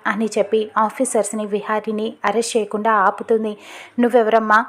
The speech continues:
అని వాళ్ళు అడగటంతో అంబిక అంటుంది, "విహారీ గారి ఇంట్లో పని మనిషి" అని చెప్పడంతో ఆఫీసర్స్ అంటారు, "పని మనిషివా? సరే, వాళ్ళ ఇంట్లో పని చేస్తున్నావు కాబట్టి నీకు అభిమానం ఉండొచ్చు,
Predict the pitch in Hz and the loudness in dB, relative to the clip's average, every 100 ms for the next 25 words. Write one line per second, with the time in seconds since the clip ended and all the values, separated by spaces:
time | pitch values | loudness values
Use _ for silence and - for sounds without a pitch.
0 | - 226 220 220 208 202 220 202 202 233 | 0 0 0 -2 -4 -2 2 2 0 -2
1 | 220 202 220 214 208 - - 220 220 226 | -2 0 2 2 0 -12 0 0 2 0
2 | 226 202 214 220 220 - 196 214 196 233 | -2 0 -2 -2 -8 -12 -8 -6 -2 0
3 | 233 240 226 214 208 220 208 269 220 220 | 0 0 0 0 0 -2 -4 -6 -6 -2
4 | 233 226 208 208 - - - 208 226 233 | 2 4 4 -2 -18 -8 0 0 2 -2
5 | 214 - 214 - 214 220 208 196 220 226 | -2 -4 -6 -4 -4 -4 -4 -4 -2 -2
6 | 208 220 214 - 220 262 247 226 - 214 | 0 0 0 0 0 -2 -2 -2 -2 -2
7 | 214 214 - 208 262 254 226 226 214 208 | 0 -2 -4 -4 0 0 -2 2 2 0
8 | - - - _ _ _ - 226 226 233 | -6 -20 -20 _ _ _ 0 2 2 0
9 | - _ _ _ _ _ 196 190 196 190 | -6 _ _ _ _ _ -14 -2 0 2
10 | 233 226 240 247 214 226 247 220 240 226 | 2 0 -2 0 -2 -2 -4 -2 0 0
11 | 214 214 196 214 247 240 226 - - - | 2 2 2 0 2 0 -2 -12 -10 -2
12 | 233 226 240 220 226 233 262 226 202 233 | 0 2 2 4 0 2 -2 -2 -4 -6
13 | 214 214 214 - 220 | -4 -2 -2 -4 -6